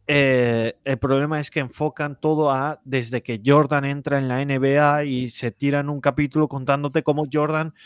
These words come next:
ficha con Nike, cómo Jordan entra en la N B A, cómo Jordan tenía compañeros que estaban drogándose en, en los hoteles cuando al día siguiente tenían que jugar.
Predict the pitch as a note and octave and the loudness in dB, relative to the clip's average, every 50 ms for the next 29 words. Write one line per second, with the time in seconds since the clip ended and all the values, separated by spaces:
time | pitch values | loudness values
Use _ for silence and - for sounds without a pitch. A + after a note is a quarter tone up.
0 | - - - - _ _ _ _ - D#3+ D#3+ - E3+ C#3+ C3+ B2+ A2+ A2 B2 C3+ | -20 -20 -20 -20 _ _ _ _ -4 -4 -2 -2 -2 0 0 0 0 0 -2 -2
1 | C3 A2+ G2 _ - - _ _ - D#3 D3+ D3+ D#3 D#3 C3+ B2 D3 D#3 D#3+ D#3+ | -2 -4 -6 _ -14 -20 _ _ -6 -4 -4 -2 -4 -6 -4 0 2 4 4 4
2 | D#3 D#3 D#3 D#3+ D#3+ D#3 D3 A#2+ D3 C#3+ C3+ D#3 D3+ D3+ D3 D3 D3+ D3+ D3 C#3 | 2 0 0 0 -2 -4 -6 -8 -8 -8 -6 -6 -6 -6 -6 -6 -6 -4 -4 -2
3 | A#2+ A#2 A#2+ C3 C3+ C3 A#2+ A2 _ - D3 D3 D#3 D3+ C3+ C3 D3 D3+ D3+ D3+ | -2 -2 0 0 0 -2 -2 -4 _ -6 -4 -4 -4 -4 -4 -2 0 0 0 0
4 | C#3 D3+ D3+ D3 C3+ D3 C#3+ C#3+ C#3+ C#3+ - D#3+ D3 - C#3+ C#3 C#3+ D3 D3+ D3+ | 0 -2 -4 -4 -6 -8 -6 -6 -6 -6 -6 -6 -4 -4 -4 -4 -4 -2 -2 -2
5 | D3+ - - D#3 C#3 - - C#3 C#3 C#3+ C#3+ C#3 C#3 C3 B2+ C3 C#3+ D3 D3 D3 | -2 -4 -4 -6 -6 -4 -2 -2 -2 0 0 0 0 0 2 0 0 0 -2 -4
6 | - - D#3 D#3 D#3+ D#3 D3 C#3 C3 B2+ B2 B2 A#2+ A#2 A2+ A2+ A2+ A#2 A2+ - | -4 -4 -6 -6 -6 -6 -6 -6 -6 -6 -6 -6 -8 -8 -10 -12 -12 -14 -16 -18
7 | _ - - - - - _ _ _ - - C3 B2+ B2+ B2 A#2+ A#2 - - A#2+ | _ -20 -20 -20 -20 -20 _ _ _ -6 -4 -2 0 0 2 0 0 0 0 -2
8 | - C#3 C#3 D3 D3+ D3+ D#3 D#3+ D#3+ E3 D#3+ D#3 C#3 - _ _ _ _ _ - | 0 2 2 2 4 2 2 0 -2 -4 -6 -8 -10 -12 _ _ _ _ _ -2
9 | D3+ C3+ B2+ B2+ B2 B2+ C#3+ C3 - - D3 C#3+ C3+ D3+ B2+ C#3 C3 C3+ C#3 B2+ | -2 0 0 0 0 0 0 -2 -2 -2 -4 -2 -2 -2 -2 -2 -2 -4 -4 -2
10 | - C3 - - A2 G2 G2+ A2 A#2+ A#2+ G2+ G2+ | -4 -4 -4 -4 -4 -2 -2 0 0 -2 -2 -4